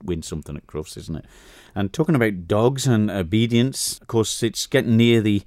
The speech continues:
the nesting season for the birds up around the northwest coast of the Isle of Man. And, of course, the Ayers Nature Reserve up there, the National Nature Reserve.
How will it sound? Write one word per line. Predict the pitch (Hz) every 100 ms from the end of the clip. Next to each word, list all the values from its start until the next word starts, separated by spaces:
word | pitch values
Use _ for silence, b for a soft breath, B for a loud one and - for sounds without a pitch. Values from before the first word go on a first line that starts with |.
| B B B
the | 98
nesting | 123 147 - 151 127
season | - 104 92 90
for | 90
the | 82
birds | 117 120 120 110 85 - -
up | 98 -
around | 90
the | 82
northwest | 92 92 - 95 -
coast | - 113 123 -
of | 95
the | 87
Isle | 85 78
of | 73
Man. | 73 80 95 B B B
And, | 87 87 87 -
of | 101 -
course, | 117 110 - - B B B
the | 107 110
Ayers | 123 127 113
Nature | 113 107 123 135 - 127 95 - -
Reserve | 101 104 120 131 117
up | 101
there, | - 80 78
the | 82
National | 82 95 90
Nature | 98 - 87
Reserve. | 82 87 82 82